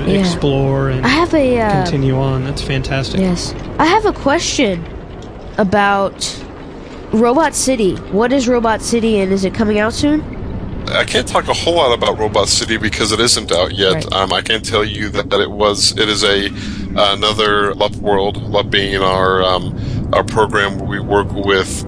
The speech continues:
Speaker 3: uh, adult fans of Lego, A falls, who create
Speaker 1: Mm-hmm.
Speaker 3: smaller worlds as part of Lego Universe.
Speaker 1: Oh.
Speaker 3: For example, the new, the
Speaker 1: Awesome.
Speaker 3: moon base in Portobello
Speaker 1: Yeah,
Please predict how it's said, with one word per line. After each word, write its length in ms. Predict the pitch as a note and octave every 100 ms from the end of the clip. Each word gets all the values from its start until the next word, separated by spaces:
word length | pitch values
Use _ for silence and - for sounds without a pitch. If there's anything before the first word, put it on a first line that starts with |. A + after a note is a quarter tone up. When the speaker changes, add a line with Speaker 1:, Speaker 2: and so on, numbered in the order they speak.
| -
Speaker 3:
uh, 260 | F2 F2 -
adult 300 | - - F#2+
fans 240 | - G2+ G2+
of 80 | G2
Lego, 340 | G2 G2 G2
A 160 | F#2+ G2
falls, 480 | - F#2+ F#2 F#2+ - - - - G#2
who 140 | G2
create 480 | - - G2 G2+ G2+ - - G#2+
Speaker 1:
Mm-hmm. 380 | F#3+ F#3+ F#3+ -
Speaker 3:
smaller 440 | - - F#2+ G2
worlds 400 | F#2+ G2 G2 F#2+
as 100 | G2
part 200 | - F#2+
of 60 | F#2
Lego 200 | F#2 F#2+
Universe. 680 | F#2+ G2+ F#2+ F2+ F#2 - -
Speaker 1:
Oh. 220 | E3+ F3 E3 -
Speaker 3:
For 140 | - G2+
example, 380 | F#2 F#2+ F2+ F#2+
the 120 | F#2+
new, 260 | F#2 F#2+ F#2
the 240 | F#2 F#2+
Speaker 1:
Awesome. 120 | F2+
Speaker 3:
moon 180 | F#2+ G2
base 320 | F#2 F#2+ F#2 G2+
in 60 |
Portobello 760 | - F#2+ F#2 F#2 F#2+ F2+ F2 F2+ - - - -
Speaker 1:
Yeah, 160 | A#3+